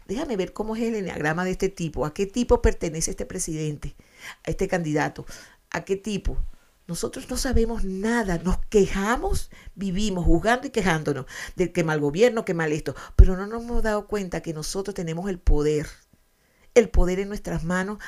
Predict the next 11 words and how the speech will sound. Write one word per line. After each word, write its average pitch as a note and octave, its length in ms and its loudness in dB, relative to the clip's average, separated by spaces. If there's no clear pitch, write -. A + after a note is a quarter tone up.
al F3+ 160 0
decir, E3 360 0
"Déjame A3 380 -4
leer F3+ 560 0
cómo, G#3 400 -2
a F3 180 -2
qué G3 140 -2
tipo - 340 -10
pertenece E3+ 460 -6
este - 160 -6
señor, D#3 480 -8